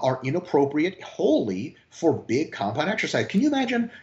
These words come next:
Jan doing myo reps for barbell bent rows? What the fuck would that even look like, right? Like, you would bend over twice, and after the third time, you would just collapse, and it'd be like, "Come on, get more reps." And you're like, "Look,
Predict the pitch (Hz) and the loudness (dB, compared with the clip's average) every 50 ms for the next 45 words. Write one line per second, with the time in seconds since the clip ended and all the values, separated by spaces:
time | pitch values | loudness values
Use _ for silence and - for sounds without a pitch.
0 | _ 151 156 156 165 160 143 151 143 131 117 107 113 117 120 123 123 123 - - | _ 2 2 4 4 4 4 2 4 4 4 4 4 4 4 2 0 0 -2 -4
1 | 101 - - 101 101 101 98 110 101 101 98 - 92 95 98 101 101 98 101 107 | -4 0 2 2 2 2 2 2 0 0 0 -2 -4 -4 -4 -4 -4 -4 -4 -4
2 | 117 151 156 - 202 - - 208 202 - 214 240 240 147 139 127 113 92 85 120 | -4 -6 -6 -6 -8 -2 0 0 0 2 0 2 2 0 0 -2 -2 -4 -4 -4
3 | 160 - - 90 - - - - - _ - - - _ _ _ - 113 117 127 | -6 -6 -8 -10 -10 -12 -14 -20 -20 _ -20 -20 -20 _ _ _ 0 2 2 2
4 | 139 135 123 127 123 113 117 - 95 104 117 131 135 139 151 147 135 139 147 160 | 2 2 0 0 -2 -2 -4 -8 -10 -4 0 0 2 2 2 2 2 0 0 2
5 | 180 170 123 120 117 139 160 170 196 196 - - - - 147 123 120 127 165 - | 2 0 0 0 0 -2 -2 -2 -2 -6 -8 -14 -6 -2 2 2 4 2 2 0
6 | - 147 120 123 131 127 - 139 123 - - 135 151 156 - 143 131 120 113 113 | -4 -4 -2 -2 -2 -2 -2 -4 -4 -2 -2 -2 -2 0 0 0 0 2 0 0
7 | 120 120 151 - - - 147 131 113 110 139 143 - - 135 120 117 117 117 123 | -2 -2 -4 -2 -2 0 2 4 4 2 2 0 -2 -4 -2 -2 -2 -2 -2 0
8 | 120 117 113 - 170 190 180 175 143 143 160 160 170 170 156 160 160 147 131 - | 0 0 0 2 2 2 2 2 2 0 -2 -2 0 2 2 2 2 0 -2 -6
9 | - 120 127 131 127 123 120 120 135 165 151 131 | -8 -6 -4 -2 0 0 0 0 2 0 0 0